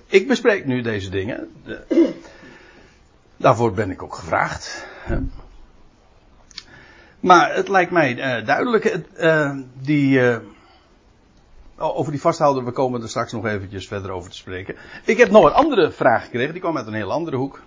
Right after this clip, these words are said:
Vorige week toen was ik in Katwijk, gaf ik een bijbelstudie en toen gaf iemand mij een blaadje mee of ik daar eens over na wilde denken.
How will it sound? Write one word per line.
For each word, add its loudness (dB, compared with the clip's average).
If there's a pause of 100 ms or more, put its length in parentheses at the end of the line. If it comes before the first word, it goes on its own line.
(540)
Vorige -4
week -2
toen -6
was -4
ik -14
in -8
Katwijk, -2
gaf -6
ik -12
een -4
bijbelstudie -6
en -12
toen -14
gaf -12
iemand -10
mij -10
een -18
blaadje -4
mee -8 (260)
of -10
ik -10
daar 0
eens -6
over -4
na -2
wilde -6
denken. -12